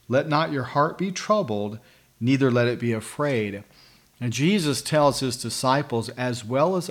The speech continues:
us, that we're not to let our hearts be troubled. There are many things in this life that can cause our hearts to be troubled, can cause our minds not to be at rest, where we're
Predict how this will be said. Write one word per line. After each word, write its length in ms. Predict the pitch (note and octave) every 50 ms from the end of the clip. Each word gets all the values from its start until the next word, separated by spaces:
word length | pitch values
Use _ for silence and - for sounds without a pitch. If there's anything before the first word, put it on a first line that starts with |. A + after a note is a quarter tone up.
| - -
us, 560 | C#3+ D#3+ D3+ A#2+ G2 F2+ - - - - - _ _ _ - - _ _ _ _
that 180 | - B2 B2
we're 140 | C3 E3 F3+
not 200 | F3+ E3+ E3 -
to 100 | - D3
let 180 | C#3 C#3 C3 A#2+
our 100 | A#2 G#2+
hearts 640 | - - - - - D3 C#3 A#2 A2 G#2 - -
be 180 | - - A2+ G#2+
troubled. 640 | G#2 - - - A#2 A2+ G2+ G#2 F#2 F2+ F2 - - _ _ _ - - _ _ _ _
There 140 | - B2+ B2+
are 20 |
many 220 | B2+ D3 D#3 D3 C3
things 480 | A#2+ - D3 C#3+ C#3+ D3+ D3 C3 A2
in 140 | B2+ B2 A2+
this 220 | A2 B2 A#2 - -
life 420 | A#2 A2+ A2+ A#2 B2 B2 B2 A#2+
that 140 | A#2+ A2+ -
can 140 | - A2+ G#2
cause 420 | - - - C3+ C3 C3 B2+ G#2+
our 140 | A#2+ A2 G#2
hearts 440 | G2+ - - A#2+ A#2+ A#2+ - - -
to 100 | - G#2
be 120 | A2 G#2+
troubled, 520 | - - - B2+ B2 A#2+ A#2+ B2 A#2+ A2+
can 160 | - A#2 G#2+ F#2+
cause 400 | - - B2 A#2 A#2 A#2 G#2 A2+
our 160 | G#2+ G#2 G#2
minds 720 | G2+ G#2 G#2+ G#2+ A2 A2 A2+ A#2+ A#2+ B2+ B2+ A#2+ - - - - - - - _ - -
not 360 | - A#2 A#2 A#2+ B2 - - -
to 80 | C3
be 180 | A2 B2 B2+ A#2+
at 100 | A2+ -
rest, 580 | G#2 G#2+ A2 A#2 A#2 A#2+ B2+ B2 - - - - _ _ - _ _ _ _
where 280 | A#2 A2+ A#2+ A#2+ A#2
we're 380 | A2+ A2 A#2 A#2 A#2 A2 G#2+ G#2